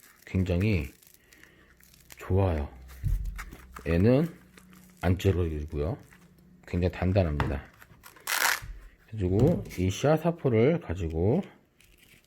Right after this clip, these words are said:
다이아 패드에 붙여보면은 얘는 단단해요. 단단해서 평평한 데는 몰라도 이렇게 아로진 둥그런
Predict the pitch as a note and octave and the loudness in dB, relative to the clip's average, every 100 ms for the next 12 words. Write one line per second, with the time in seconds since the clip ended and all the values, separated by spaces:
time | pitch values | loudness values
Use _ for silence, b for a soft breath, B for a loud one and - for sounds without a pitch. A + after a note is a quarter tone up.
0 | _ b b b b b - - - F2+ | _ b b b b b -20 -8 -2 2
1 | F#2 - F2+ G2 D#3 F3 - - - F#2+ | 2 0 2 4 4 0 -12 -6 -2 2
2 | F#2+ B2 E2 C#2+ B B B - F2+ C3+ | 2 2 0 -4 B B B 0 4 6
3 | C#3+ - G#2 C3+ D#3+ C#3 E2+ D2 - _ | 4 0 2 4 4 4 0 -4 -12 _
4 | _ _ _ b b b b b - A2 | _ _ _ b b b b b 0 2
5 | A#2+ A2+ C#3+ C3+ C#2+ - B B B B | 4 4 4 4 2 -6 B B B B
6 | - G3+ A3 A#3+ A3 G3+ F3+ D#3+ G#2 G#2+ | -2 2 6 6 6 8 6 6 6 4
7 | A2 A2 - G2+ F2+ D#2 _ b b b | 4 0 4 4 4 0 _ b b b
8 | b b b b - F#2 A2+ G#2 G2 A#2+ | b b b b 0 4 4 6 4 4
9 | F#2+ D#2+ - - G2+ G#2 G2+ G#2 A#2+ F2 | 2 -2 -12 0 2 4 4 6 6 4